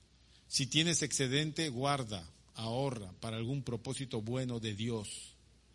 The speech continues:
de Dios. Sé un buen administrador.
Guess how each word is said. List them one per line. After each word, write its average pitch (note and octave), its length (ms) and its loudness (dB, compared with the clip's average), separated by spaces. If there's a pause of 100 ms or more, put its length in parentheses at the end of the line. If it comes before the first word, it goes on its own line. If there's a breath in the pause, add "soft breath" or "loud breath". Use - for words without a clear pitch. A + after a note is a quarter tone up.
(100)
de A#2 160 0
Dios. A#2 600 -2 (680 loud breath)
Sé - 180 0
un B2+ 80 4
buen B2+ 160 2
administrador. G#2 840 -6